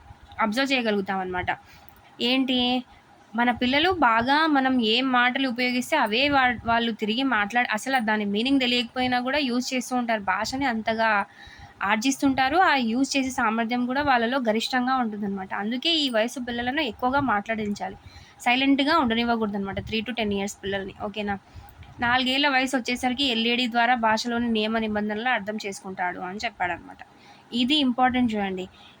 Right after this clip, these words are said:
ఐదేళ్ల వయసా, నాలుగేళ్ల వయసా, ఆరేళ్ల వయసా, ఎల్ఈడీ ద్వారా భాషలోని నియమ నిబంధనలు, భాషలోని నియమ నిబంధనలు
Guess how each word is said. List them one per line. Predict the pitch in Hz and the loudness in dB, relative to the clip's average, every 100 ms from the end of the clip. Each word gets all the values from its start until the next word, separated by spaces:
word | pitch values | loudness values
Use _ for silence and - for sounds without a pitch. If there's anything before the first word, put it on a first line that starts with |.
| - | -2
ఐదేళ్ల | 208 226 240 233 | 0 2 2 2
వయసా, | 220 202 214 202 226 | 2 2 0 2 2
నాలుగేళ్ల | 233 202 196 208 226 | 0 0 0 2 0
వయసా, | 220 202 196 202 | 2 0 0 0
ఆరేళ్ల | 208 202 202 220 220 | 2 2 2 2 2
వయసా, | 214 196 196 196 | 2 0 -2 -4
ఎల్ఈడీ | 208 196 208 208 | -2 0 -2 -2
ద్వారా | 208 208 | 0 0
భాషలోని | 208 196 202 214 214 214 202 | 2 0 0 -2 -2 -2 -2
నియమ | 196 202 214 | -2 -2 -2
నిబంధనలు, | 202 196 214 208 196 202 | -2 -2 -2 -2 -2 -4
భాషలోని | 196 196 214 226 214 208 240 247 | 0 2 0 -2 -6 -4 -2 -2
నియమ | 202 202 220 | -2 -4 -4
నిబంధనలు | 208 196 202 190 185 185 202 | -4 -6 -6 -6 -6 -4 -6